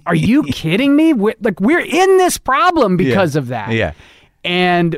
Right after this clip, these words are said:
Speaker 1: we did a, you know, the whole show was not, we weren't like
Speaker 2: Dead Reagan Monday?
Speaker 1: We called it Dead Reagan Monday,
Speaker 2: <laughs>
Speaker 1: yeah. And we held hands and jumped off the cliff. Like,
Speaker 2: Yeah.
Speaker 1: "All right, we're gonna do this."
Speaker 2: Yeah,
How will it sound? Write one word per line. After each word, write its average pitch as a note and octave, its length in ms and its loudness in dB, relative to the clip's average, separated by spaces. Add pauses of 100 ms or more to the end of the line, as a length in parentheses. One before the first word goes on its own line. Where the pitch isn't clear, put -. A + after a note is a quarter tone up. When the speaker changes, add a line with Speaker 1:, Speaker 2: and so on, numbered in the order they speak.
Speaker 1:
we E3 200 0
did F3+ 240 0
a, E3+ 240 0
you F3+ 200 -6
know, D#3 120 0
the D3+ 120 -2
whole G#3 180 0
show A3 300 -2
was E3+ 220 0
not, G3 280 -2
we F3+ 100 0
weren't C4+ 280 -2
like D3+ 300 -4
Speaker 2:
Dead B2 180 -2
Reagan A#2+ 360 0
Monday? B2 320 0
Speaker 1:
We F3+ 120 0
called F3 200 -2
it C#3 100 -2
Dead E3+ 220 -2
Reagan G3 300 0
Monday, A#2 500 -2
Speaker 2:
<laughs> - 40 -20
Speaker 1:
yeah. C3+ 180 -8 (400)
And C#3 500 -6 (140)
we D3+ 160 -2 (380)
held F#3+ 280 -2
hands G3+ 260 0
and E3+ 120 0
jumped E3+ 260 -4
off E3+ 180 -2
the D#3+ 80 -6
cliff. C3+ 380 -4
Like, A#2+ 100 -2
Speaker 2:
Yeah. G#2+ 140 0
Speaker 1:
"All E3+ 60 0
right, G3 160 0
we're E3 100 -2
gonna E3 160 0
do E3+ 160 0
this." A#2+ 260 -4
Speaker 2:
Yeah, G#2+ 260 -2